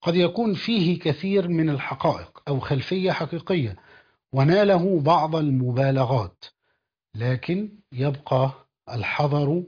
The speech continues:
قائما من هذه الكتب. كل الأشعار التي رويت على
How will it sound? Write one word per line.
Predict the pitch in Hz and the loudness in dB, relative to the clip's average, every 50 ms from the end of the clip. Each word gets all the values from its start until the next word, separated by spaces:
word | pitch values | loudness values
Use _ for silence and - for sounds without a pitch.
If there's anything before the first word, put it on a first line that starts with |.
| - _ _ _ _ | -10 _ _ _ _
قائما | - 123 123 127 - - 143 131 135 131 127 131 139 131 - _ _ _ | -2 -2 -2 -2 -2 -2 -4 -2 0 0 0 -2 -4 -6 -10 _ _ _
من | - 120 139 139 123 | -2 0 0 0 0
هذه | 107 98 113 113 113 104 120 135 117 123 123 127 131 _ _ _ _ _ _ _ - | 0 0 0 0 -2 -2 -2 -2 -2 -2 -2 -4 -6 _ _ _ _ _ _ _ -4
الكتب. | 135 131 120 - - 127 - 95 87 - | -2 -2 -2 -2 -4 -4 -4 -6 -8 -4
كل | - 254 269 254 254 | 0 2 2 2 2
الأشعار | 233 175 202 - 214 202 214 214 196 | 2 2 4 4 6 6 6 6 4
التي | 185 185 180 180 190 | 4 2 0 0 0
رويت | 175 185 185 180 175 170 170 151 - | 2 2 4 4 4 4 4 2 2
على | 170 143 151 160 160 156 160 165 156 147 160 | 2 2 2 2 2 0 -2 -2 -4 -8 -12